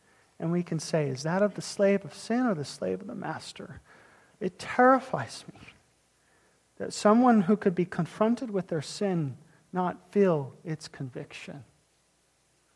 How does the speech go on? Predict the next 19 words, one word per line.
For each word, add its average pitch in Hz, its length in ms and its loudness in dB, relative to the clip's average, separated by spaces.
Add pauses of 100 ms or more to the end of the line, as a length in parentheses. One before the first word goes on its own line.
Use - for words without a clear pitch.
(240)
If 147 80 -20
they've 147 180 -6
been 143 140 -4
had 143 220 -4
of 143 80 -6
a 139 60 -10
brother 156 320 0
in 151 80 -4
Christ, 180 640 -6 (560)
two 185 160 -2
or 151 80 0
three, 208 460 0 (280)
a - 80 -4
church, - 1000 12 (2000)
what 269 140 2
you're 269 140 10
doing 254 380 12
is 208 100 8
sinful, 285 600 8